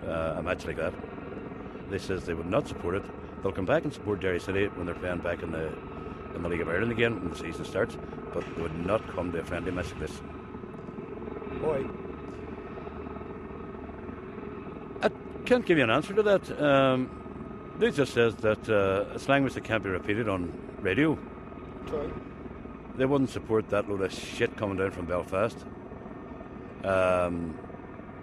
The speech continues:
Speaker 1: I says, you know, at the end of the day, my answer to that is, at the end of the day, if you're a Derry City supporter, Derry City needs your support, irrespective of who you're playing. It's Derry City you're supporting. You're not supporting the opposition. And they says, "Well, we'll not be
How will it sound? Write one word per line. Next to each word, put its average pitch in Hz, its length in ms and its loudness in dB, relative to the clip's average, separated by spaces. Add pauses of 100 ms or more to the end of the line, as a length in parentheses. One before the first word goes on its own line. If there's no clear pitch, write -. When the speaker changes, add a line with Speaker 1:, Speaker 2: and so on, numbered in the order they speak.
(800)
Speaker 1:
I 98 40 -4
says, 92 220 -6
you 92 100 -6
know, 98 120 2
at 85 40 -4
the 104 80 4
end 123 140 4
of 85 60 0
the 80 80 0
day, 107 180 6 (140)
my 123 120 4
answer 104 200 0
to 80 60 -2
that 110 160 4
is, 101 120 -2
at 90 100 -8
the 107 80 4
end 131 120 6
of 101 40 -2
the 90 60 -2
day, 104 340 4
if 101 120 -4
you're 92 80 2
a 90 100 2
Derry 110 340 4
City 104 220 2
supporter, 107 500 0 (560)
Derry 98 220 4
City 123 240 4
needs 117 220 4
your 95 80 -2
support, 104 400 0 (320)
irrespective 107 520 4
of 85 100 -8
who 95 100 -2
you're 87 160 0
playing. 104 320 0 (800)
It's - 140 -6
Derry 110 200 4
City 95 240 0
you're 107 100 0
supporting. 98 440 -4 (400)
You're 95 100 0
not 104 140 0
supporting 85 280 -4
the 85 60 0
opposition. 80 400 -4 (1400)
And 92 720 2
they 87 60 -4
says, 90 160 -4
"Well, 92 300 2
we'll 104 120 0
not 101 180 2
be 78 160 -2